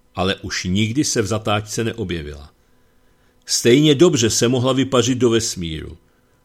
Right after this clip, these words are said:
Možná, že to také udělala. Krátce na to se musel jiný parník s kolesem na zádi, který plul po řece dolů, v posledním okamžiku vyhýbat řadě volně plujících vlečných člunů.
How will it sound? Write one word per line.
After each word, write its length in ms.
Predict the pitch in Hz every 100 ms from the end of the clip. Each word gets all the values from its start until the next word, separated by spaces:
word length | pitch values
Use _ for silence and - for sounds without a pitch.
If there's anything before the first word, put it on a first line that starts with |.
| -
Možná, 540 | 90 107 107 117 131
že 160 | 127 123
to 100 | 127
také 320 | 131 - 139
udělala. 600 | 107 107 101 87 78 71 - _ _ _ _ -
Krátce 540 | 110 107 110 - 104
na 140 | 107
to 180 | 110 147
se 180 | 139 120
musel 400 | 120 110 - 104
jiný 480 | 98 98 113 143 165
parník 500 | 143 117 120 123 113
s 80 | -
kolesem 480 | 117 117 - 90
na 120 | 90 92
zádi, 500 | 101 104 107 107 117
který 420 | - 113 110 104
plul 300 | - 120 127
po 180 | 120 110
řece 320 | 110 - 87
dolů, 440 | 90 90 107 120 - _ -
v 120 | -
posledním 640 | 123 113 - 160 170 175 -
okamžiku 640 | 117 139 135 120 135 135
vyhýbat 520 | 113 110 120 117 110
řadě 320 | 98 113 104
volně 460 | 92 104 110 120 139
plujících 680 | - 120 117 113 - 123 101
vlečných 520 | 104 104 - 110 110
člunů. 440 | - 127 123 90